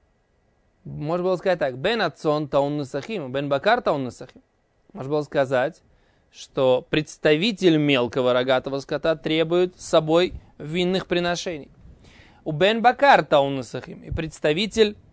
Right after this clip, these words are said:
э, крупного рогатого скота тоже требует вин-, э, винных приношений. Им мацану, если мы находим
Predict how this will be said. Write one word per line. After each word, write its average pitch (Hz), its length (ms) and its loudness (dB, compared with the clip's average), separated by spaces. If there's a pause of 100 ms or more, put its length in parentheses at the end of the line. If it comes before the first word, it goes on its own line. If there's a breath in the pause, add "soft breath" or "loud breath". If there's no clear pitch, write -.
(200)
э, 139 480 0
крупного 202 460 4
рогатого 127 400 0
скота 135 420 -8 (240)
тоже 190 380 4 (100)
требует 143 420 0
вин-, 156 220 -8
э, 135 220 -6
винных 147 340 -6
приношений. - 440 -12 (120)
Им 277 200 -2
мацану, 202 540 0
если 233 320 -6
мы 220 160 2
находим 170 800 6